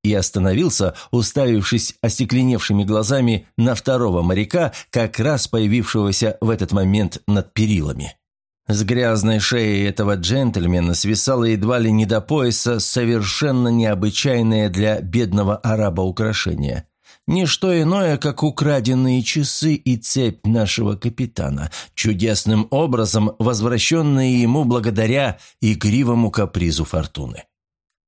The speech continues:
Затаив дыхание и с искренней жалостью в сердце, мы ждали, что вот сейчас обрушатся небеса, и капитан исполнит свои не однажды провозглашённые кровожадные обещания.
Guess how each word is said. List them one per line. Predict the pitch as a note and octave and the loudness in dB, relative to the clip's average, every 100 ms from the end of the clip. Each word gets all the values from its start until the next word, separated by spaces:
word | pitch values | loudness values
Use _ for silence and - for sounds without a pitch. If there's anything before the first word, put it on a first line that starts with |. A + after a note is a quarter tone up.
| _ | _
Затаив | F#2 A2+ G#2+ A#2 A#2 G2+ | -2 -2 0 0 2 2
дыхание | G#2+ - A#2 G2 F#2+ G2+ | 0 0 0 2 2 2
и | - A2+ | 2 0
с | G2 - | 2 0
искренней | F2+ - E2+ E2 F2 | 0 0 0 0 0
жалостью | D#2+ F2+ E2+ - F2 | 0 0 -2 -2 -2
в | E2 | -2
сердце, | D#3 B2+ - D#2+ - | -2 -2 -2 -2 0
мы | C3+ | 0
ждали, | B2+ C3+ D#3+ C3 | 0 0 0 0
что | A2 C3+ | 0 -2
вот | B2+ B2 | 0 0
сейчас | C3 A2 F3+ C#3 | 0 0 0 0
обрушатся | A#2+ B2+ C#3 A#2+ - A#2+ | 0 0 0 -2 0 0
небеса, | B2+ A2+ A#2+ - E3 | 2 2 0 0 0
и | C#3+ | 0
капитан | B2+ A#2+ C3 D3 C3+ | -2 -2 -2 0 0
исполнит | B2 - B2+ A#2 A2 G#2+ | 0 -2 -2 2 2 0
свои | - - B2 A2+ A2 | -2 -2 2 2 2
не | A2+ A2+ | 2 2
однажды | G2+ E2 G#2+ A#2+ E2+ G#2+ G2+ - | 0 0 0 0 0 -2 -2 -4
провозглашённые | A2+ G#2 F#2+ G#2+ G2+ - F#2+ F#2 F#2+ F#2 | -2 0 0 -2 -2 -2 0 2 2 0
кровожадные | A2 F#2+ F#2 F2 D#2+ E2 E2+ | 0 0 0 0 0 2 0
обещания. | F2 A2+ - D2 C2 - | 0 -2 -2 -4 -6 -10